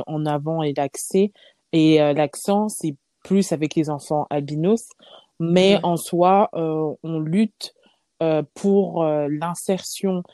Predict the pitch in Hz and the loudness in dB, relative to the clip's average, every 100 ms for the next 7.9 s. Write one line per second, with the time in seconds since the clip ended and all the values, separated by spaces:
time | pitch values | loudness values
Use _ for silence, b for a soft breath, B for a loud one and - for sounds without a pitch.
0 | b b _ 165 151 147 180 165 170 160 | b b _ -2 -2 -2 -2 0 -2 -2
1 | - 180 160 - 151 160 156 170 - 180 | -2 0 0 -6 -8 -4 -2 -4 -4 -6
2 | - - 175 - 165 - 175 170 165 160 | -8 -6 -6 -2 -4 -2 -4 -4 -6 -6
3 | 143 180 175 165 160 151 151 151 147 156 | -6 -2 -2 -2 -4 -4 -6 -6 -4 -4
4 | 156 156 139 - - 170 165 160 151 175 | -4 -4 -6 -8 -6 -4 -2 -4 -2 -2
5 | 180 B B B _ 151 156 147 139 135 | -2 B B B _ -2 0 0 0 -2
6 | 151 151 185 175 156 - 160 - 151 - | -2 2 4 4 2 -2 -6 -4 -6 0
7 | 185 247 - b b b - 160 | 2 2 0 b b b -2 0